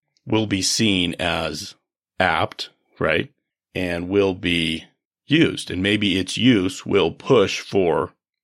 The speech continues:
reforms that will actually have a, uh, positive effect on everybody in, in this place, in, in Israel. I guess, I guess one can hope. We'll see.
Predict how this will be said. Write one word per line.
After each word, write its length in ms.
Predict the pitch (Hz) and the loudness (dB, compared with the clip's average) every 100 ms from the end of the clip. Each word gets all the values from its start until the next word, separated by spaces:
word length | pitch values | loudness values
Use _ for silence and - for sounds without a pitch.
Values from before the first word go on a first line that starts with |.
| _ | _
reforms 640 | - - 120 92 87 110 | -8 0 4 4 2 0
that 240 | 90 87 - | 0 0 2
will 320 | 87 78 82 | 2 2 0
actually 420 | 85 82 - 80 | -4 -4 -6 -4
have 200 | 78 80 | -4 -4
a, 320 | 78 80 80 82 | -4 -6 -6 -8
uh, 40 | - _ _ | -12 _ _
positive 440 | - 95 82 78 73 | 0 2 2 -2 -10
effect 560 | - 85 82 - - _ _ _ _ - | 0 0 0 -4 -18 _ _ _ _ -2
on 180 | 87 | 2
everybody 580 | 90 85 76 82 76 76 | 2 0 -2 -2 -2 -4
in, 200 | 76 76 - | -6 -8 -8
in 180 | 71 | -8
this 140 | 69 - | -8 -10
place, 360 | - - - | -10 -10 -8
in, 140 | 78 - | -12 -10
in 160 | 78 78 | -10 -6
Israel. 640 | - 87 - - - - _ _ _ _ - | -6 -6 -6 -6 -6 -8 _ _ _ _ -10
I 60 | |
guess, 400 | 80 78 - - - | -6 -6 -6 -8 -6
I 80 | |
guess 200 | 78 78 | -6 -4
one 200 | 80 73 | -6 -6
can 160 | - 69 | -6 -6
hope. 220 | - - _ - | -6 -8 _ -6
We'll 100 | - | -4
see. 360 | - 50 - | -6 -8 -10